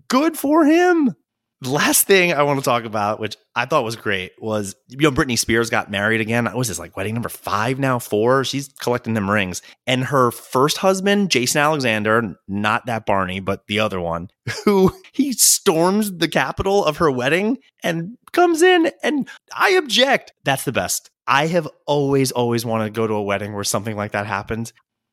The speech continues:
I got so close one time where we went to a wedding a couple years ago and it was supposed to start at, I don't know, four thirty, five. We are all sitting down waiting. It's five thirty, five forty-five.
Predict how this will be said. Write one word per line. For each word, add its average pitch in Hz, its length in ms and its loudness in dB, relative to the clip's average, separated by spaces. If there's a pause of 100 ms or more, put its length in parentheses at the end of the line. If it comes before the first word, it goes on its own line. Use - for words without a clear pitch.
(120)
I 123 140 -6
got 117 200 -4
so 123 240 2
close 117 340 -2
one 123 120 -4
time 120 380 -4
where 98 260 -2
we 107 200 -2
went 113 240 0
to 135 120 2
a 120 80 2
wedding 110 300 -2
a 107 40 -8
couple 107 220 -6
years 98 200 -2
ago 127 360 0 (240)
and 107 160 -4
it - 20 -2
was - 380 -2
supposed - 320 -2
to - 80 -2
start 107 260 -2
at, 98 80 -8
I 123 40 -10
don't 139 100 -10
know, - 80 -16
four 131 260 -2
thirty, 139 320 0
five. 120 440 0 (220)
We 143 140 0
are 139 180 2
all 131 220 4
sitting 135 320 0
down 120 260 0
waiting. 127 440 0 (280)
It's 131 280 -4 (100)
five 123 460 -4
thirty, 139 420 2
five 131 320 -10
forty-five. 139 720 -2